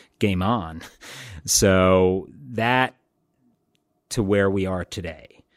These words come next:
Now there is a lot of activity within the interagency. There have been some news stories, which, uh,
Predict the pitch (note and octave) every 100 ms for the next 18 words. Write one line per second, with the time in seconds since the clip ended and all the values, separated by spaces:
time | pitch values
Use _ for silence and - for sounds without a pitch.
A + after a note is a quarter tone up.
0 | _ _ _ _ _ _ _ - G2 A2+
1 | A2+ G#2+ F#2+ F2 D#2+ - F#2 F2+ E2+ F2+
2 | E2 E2+ D#2+ E2+ G2+ F#2 - A#2+ E2 E2+
3 | - - F#2 E2 E2+ D#2+ E2 F2 E2+ E2+
4 | F2+ F2 E2+ E2+ D#2+ E2 D2+ F2+ E2 E2+
5 | F2+ E2 F2+ E2 - F2+ F#2 F#2+ - -
6 | F2 F2 F2+ F2 F#2 E2 - F2+ E2 E2
7 | E2 E2 E2+